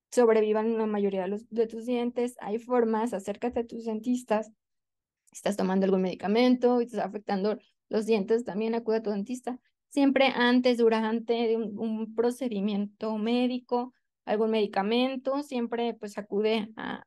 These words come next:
asesoría con tu dentista. Si ya perdiste tus dientes o algunos,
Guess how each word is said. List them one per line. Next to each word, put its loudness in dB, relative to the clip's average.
asesoría -2
con -6
tu -6
dentista. -2
Si -6
ya 2
perdiste 0
tus -4
dientes 0
o -4
algunos, 0